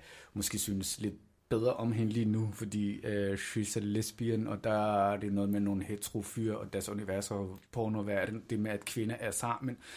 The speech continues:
Øh, det kan være, at nogle kvinder, når de springer ud, jamen, så er det også noget med deres selvforståelse, deres identitet, deres måde at være på gadebilledet på. Hvis det har langt hår, så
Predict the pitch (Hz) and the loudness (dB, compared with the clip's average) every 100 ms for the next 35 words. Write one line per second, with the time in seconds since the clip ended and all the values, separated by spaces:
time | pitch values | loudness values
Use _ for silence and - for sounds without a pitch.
0 | - - - 127 117 107 101 101 101 101 | -14 -14 4 8 8 8 6 6 6 2
1 | - 113 113 104 101 98 - - 104 - | -2 -2 0 4 6 6 2 -4 -2 -2
2 | - - - - - - 127 113 - 113 | -4 -14 -20 -20 -20 -2 2 2 2 0
3 | 107 104 98 98 - 98 95 98 117 113 | 2 2 2 -2 -2 0 0 0 0 0
4 | 110 - 110 101 104 - 120 - 110 104 | 0 -4 -2 -2 -2 -4 -4 -2 -2 -2
5 | 101 107 107 110 104 95 92 95 - _ | -2 -2 0 2 2 2 0 -4 -12 _
6 | - - - 98 - 104 - - 107 107 | -16 -6 -2 -2 -2 -6 -8 -8 -6 -4
7 | 110 104 95 104 101 107 - - 113 - | -6 -4 -4 -4 -6 -6 -8 -4 -4 -4
8 | - 104 - 107 110 98 104 101 107 107 | -4 -2 0 -2 0 0 0 0 -2 -4
9 | 107 113 127 113 107 98 - - 123 - | -4 -4 -4 -4 -4 -6 0 2 2 -2
10 | 107 - 101 98 95 101 107 101 104 104 | -8 -6 -4 -2 -2 -2 -4 -2 -4 -4
11 | - | -8